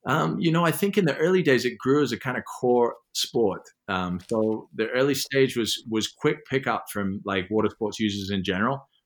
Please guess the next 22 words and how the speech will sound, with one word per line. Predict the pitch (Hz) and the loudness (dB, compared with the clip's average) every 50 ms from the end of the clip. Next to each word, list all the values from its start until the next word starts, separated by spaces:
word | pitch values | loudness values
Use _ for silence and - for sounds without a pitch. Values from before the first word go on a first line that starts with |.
| _ - | _ -8
uh, | 95 92 92 101 101 | -6 -4 -4 -4 -4
as | 98 95 | -4 -2
you | 107 98 | -2 0
look | 95 98 92 - - | 0 0 -2 -2 -2
to, | 101 101 92 90 87 - | -2 0 0 -2 -4 -6
to | - 98 | -6 -4
windsurfing, | 92 101 95 - - 98 90 - 98 90 | -2 -2 -2 0 0 -2 -2 -2 -4 -6
kite | - - 92 95 95 | -4 -4 -4 -4 -4
surfing, | - - 104 87 - 98 98 95 98 95 - _ _ _ _ _ - | -4 -2 -4 -4 -4 -4 -4 -4 -6 -8 -10 _ _ _ _ _ -2
even, | 110 95 101 98 92 90 98 104 | -2 0 0 2 0 0 0 0
um, | 90 87 87 85 85 82 82 87 101 - | -2 -2 -2 -2 -2 -2 -2 -2 -4 -4
outrigger | 95 95 101 104 101 98 98 95 | -4 -4 -2 0 0 -2 -2 -2
canoe | 92 - 101 101 104 104 | -4 -2 -2 0 0 0
and | 95 90 | 0 0
those | 95 101 104 - | 0 -2 -2 -2
kind | - 95 95 | -4 -4 -4
of | 90 | -4
sports | - - - 101 92 90 - - - - - _ - 98 | -4 -4 -2 0 -2 -2 -4 -8 -16 -16 -16 _ -18 -12
transferred | - - 101 95 90 - - - 101 98 | -8 -6 -4 -4 -4 -6 -2 -2 0 0
over | 98 98 98 98 95 | 2 0 0 -2 -2
to | - - 98 | -4 -4 -6
it | 95 | -6